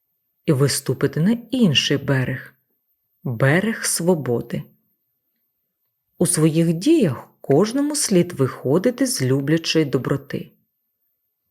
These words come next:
Неможливо впоратися із ситуацією, коли ненависть та гнів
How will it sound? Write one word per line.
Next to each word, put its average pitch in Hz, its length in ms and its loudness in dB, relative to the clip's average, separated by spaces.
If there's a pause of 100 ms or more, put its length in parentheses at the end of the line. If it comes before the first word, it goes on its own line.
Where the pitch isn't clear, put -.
Неможливо 208 840 2
впоратися 135 800 -2
із - 220 -4
ситуацією, 135 1120 0 (180)
коли 135 300 2
ненависть 135 840 0
та 262 120 2
гнів 247 420 2